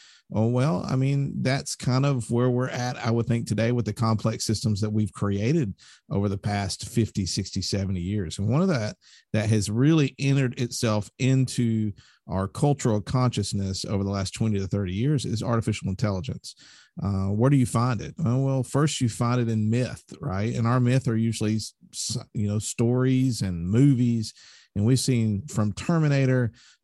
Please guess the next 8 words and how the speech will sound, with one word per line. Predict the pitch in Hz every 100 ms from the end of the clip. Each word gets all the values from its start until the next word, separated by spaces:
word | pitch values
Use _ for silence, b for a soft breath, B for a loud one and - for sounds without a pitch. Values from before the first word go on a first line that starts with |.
| -
uh, | 98 98
to | 95 -
iRobot | 123 131 135 127 113 113 -
with | 101
Will | 95 117 110
Smith. | - 147 147 143 127 - b b _
You've | 123 120
seen, | - 135 151 160 127